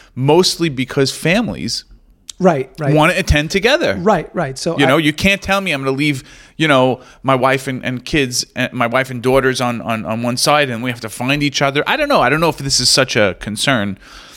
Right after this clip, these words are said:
Speaker 1: but it's not, it has not caught on. I mean, concerts are generally mixed audiences.
Speaker 2: But you know what? I've been to several Yishai concerts, and because it was separate, I think it was even more.
Speaker 1: You've gone to more than one separate one?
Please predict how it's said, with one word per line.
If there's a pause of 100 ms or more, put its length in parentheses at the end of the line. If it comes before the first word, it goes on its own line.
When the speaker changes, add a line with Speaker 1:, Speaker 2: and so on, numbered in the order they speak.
(200)
Speaker 1:
but
it's
not,
it
has
not
caught
on. (200)
I
mean,
concerts
are
generally (220)
mixed
audiences. (320)
Speaker 2:
But
you
know
what?
I've
been
to
several
Yishai
concerts, (560)
and
because
it
was
separate, (160)
I
think
it
was
even
more. (800)
Speaker 1:
You've
gone
to
more
than
one
separate
one?